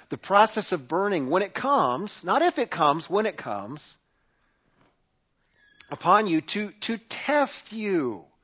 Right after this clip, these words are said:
Now, this word test, this word test, it means to prove or examine. To prove or examine. It's not a true false question. It's not a, it's not a multiple choice. It's a proving.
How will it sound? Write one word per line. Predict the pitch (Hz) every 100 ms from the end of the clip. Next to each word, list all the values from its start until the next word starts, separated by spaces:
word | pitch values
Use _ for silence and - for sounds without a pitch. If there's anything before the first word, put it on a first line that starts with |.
| _ _ _ _
Now, | 180 185
this | 202 -
word | 247 294 220
test, | - - 262 139 170 - - - _ _
this | 180 - 202
word | 233 185
test, | - 214 156 147 - - - -
it | 196 185
means | 214 240 -
to | 196
prove | - - 226 277 285 240
or | 196 202
examine. | 196 151 139 175 180 160 107 - _ _ _ _ _ _
To | -
prove | - - 220 233 180
or | 170
examine. | 139 - 143 123 101 - -
It's | -
not | 285
a | 285
true | - 277
false | 240 226 233 220
question. | - 196 170 - 123 - _ -
It's | -
not | 226
a, | 185 - -
it's | -
not | 233 240
a |
multiple | 196 220 214 180 196
choice. | - - 151 110 - - - _ _ _
It's | 208 -
a | 185
proving. | - - 226 247 269 202 170 101